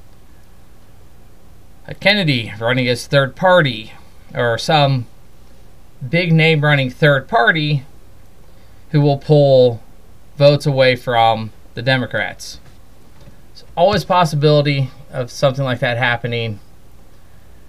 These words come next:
Um, I mean, we've seen in the past with, you know, who was it? Ralph Nader? Is that the one that pulled votes away from the G O P, which lost them the, um,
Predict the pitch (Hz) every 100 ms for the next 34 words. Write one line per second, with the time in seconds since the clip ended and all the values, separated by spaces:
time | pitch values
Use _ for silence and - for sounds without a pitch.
0 | - - 107 107 101 95 95 - - -
1 | - - - - - - - 117 117 107
2 | 156 147 131 117 135 143 135 - - -
3 | - - - - - - - - - -
4 | - - - - - 120 117 113 - 113
5 | 113 110 110 117 117 101 107 101 - 120
6 | 120 123 123 127 139 147 123 - - -
7 | - - - 117 120 123 127 123 - 147
8 | 143 139 127 104 - - - - - -
9 | - - 131 131 135 135 131 131 123 127
10 | 127 117 131 131 123 113 - 123 127 117
11 | 135 127 123 113 120 117 113 107 104 87
12 | - - - - - - - - - -
13 | - 101 98 95 95 98 98